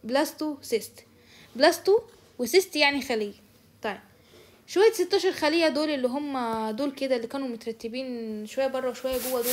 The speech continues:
ايه اللي هيحصل فيهم؟ احنا قلنا البلاستوسيست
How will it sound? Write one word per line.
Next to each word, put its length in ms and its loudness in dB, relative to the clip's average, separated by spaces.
ايه 60 -2
اللي 100 -6
هيحصل 280 -8
فيهم؟ 280 -14
احنا 140 -4
قلنا 180 4
البلاستوسيست 840 -2